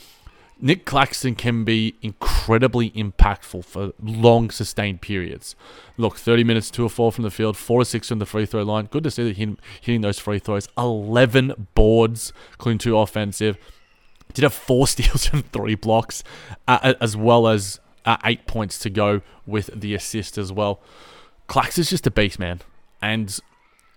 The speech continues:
you gotta find a way. I don't know whether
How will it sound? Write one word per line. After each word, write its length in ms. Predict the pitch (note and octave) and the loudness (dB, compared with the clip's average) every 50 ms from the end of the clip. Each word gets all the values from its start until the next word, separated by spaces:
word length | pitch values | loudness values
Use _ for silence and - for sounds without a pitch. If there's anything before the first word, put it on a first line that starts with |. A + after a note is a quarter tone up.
| _ _ _ _ | _ _ _ _
you 220 | C#3 A2+ B2 A#2 | -8 -6 -6 -6
gotta 420 | A#2 - - - B2 C#3+ D#3+ E3 | -6 0 2 4 4 4 4 2
find 380 | D3+ - - C3+ C3+ C3+ C3+ C3 | 0 0 0 2 2 4 4 4
a 60 | B2 | 2
way. 560 | A2+ G#2 G2+ G#2 G2+ G#2 G#2 G2+ G#2 G2 F#2+ - | 2 4 4 4 4 4 4 2 0 -2 -4 -4
I 100 | - A2 | -4 -4
don't 200 | F#2+ A#2 A#2 A2 | -2 -2 -2 -2
know 120 | A2 A2 G#2 | -2 -2 0
whether 360 | G2+ G#2+ G2+ G#2+ G2+ G2 | 0 0 0 0 0 -2